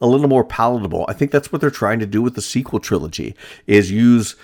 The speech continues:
episode, you know, use, uh, shows like The Mandalorian and maybe Ahsoka and the Skeleton Crew,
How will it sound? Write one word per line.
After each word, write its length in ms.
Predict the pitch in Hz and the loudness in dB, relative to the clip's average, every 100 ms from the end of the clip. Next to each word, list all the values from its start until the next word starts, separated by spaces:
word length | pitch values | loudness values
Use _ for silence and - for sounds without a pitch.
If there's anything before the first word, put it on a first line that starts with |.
| - _ - | -20 _ -2
episode, 340 | - 113 135 | 0 -2 0
you 160 | 120 101 | 2 4
know, 160 | 92 | 4
use, 460 | 120 135 185 143 139 | 2 2 0 -2 -2
uh, 520 | 131 120 104 90 107 | -4 -4 -6 -4 -4
shows 480 | - 147 143 113 95 | 0 6 8 6 0
like 220 | 98 90 | -4 -4
The 100 | 113 | -4
Mandalorian 960 | 92 95 95 87 90 95 95 90 87 | 0 0 0 -2 -2 0 0 0 -2
and 100 | 90 | -4
maybe 220 | 98 95 87 | -2 -2 -2
Ahsoka 600 | - - 98 92 92 85 | -2 0 2 2 -2 -4
and 100 | 82 | -6
the 60 | |
Skeleton 560 | - - 107 104 95 92 | -8 -4 -2 -2 -4 -6
Crew, 280 | - 92 | -4 -6